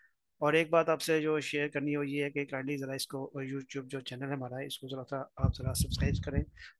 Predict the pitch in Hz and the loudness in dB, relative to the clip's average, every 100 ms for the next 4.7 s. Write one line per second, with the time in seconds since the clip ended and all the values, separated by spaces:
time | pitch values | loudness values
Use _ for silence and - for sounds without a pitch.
0 | - 143 139 143 135 135 135 143 143 143 | -4 -2 0 -2 -2 -2 -2 -2 -2 -4
1 | 135 135 135 131 135 - 127 131 131 131 | -2 -4 -4 -8 -10 -4 0 0 -2 -6
2 | 139 135 135 135 - 135 131 - 131 131 | -6 2 8 10 10 4 2 0 -2 -6
3 | 123 127 135 131 131 - 131 135 _ - | -8 -8 -10 -8 -10 -10 -10 -10 _ -8
4 | 139 143 139 139 131 127 131 | -6 -4 -4 -6 -6 -8 -10